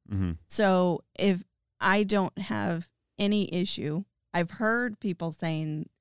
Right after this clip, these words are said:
Speaker 2: that because you're Christian or another religion that you should not be, um, taking medication.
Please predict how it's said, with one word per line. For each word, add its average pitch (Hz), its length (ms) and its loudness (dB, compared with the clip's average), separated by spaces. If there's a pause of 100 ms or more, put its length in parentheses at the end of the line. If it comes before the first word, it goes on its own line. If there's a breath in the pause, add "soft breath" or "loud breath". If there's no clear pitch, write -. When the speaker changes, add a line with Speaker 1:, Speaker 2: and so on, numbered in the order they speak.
(220)
Speaker 2:
that 170 140 -6
because 170 320 -6
you're 160 100 -8
Christian 165 520 -6
or 156 260 -2 (300)
another 175 600 2
religion 180 560 2
that 160 140 -6
you 180 100 0
should 175 260 0
not 170 260 0
be, 180 400 0 (480)
um, 165 460 0
taking 175 400 -2
medication. 175 720 -2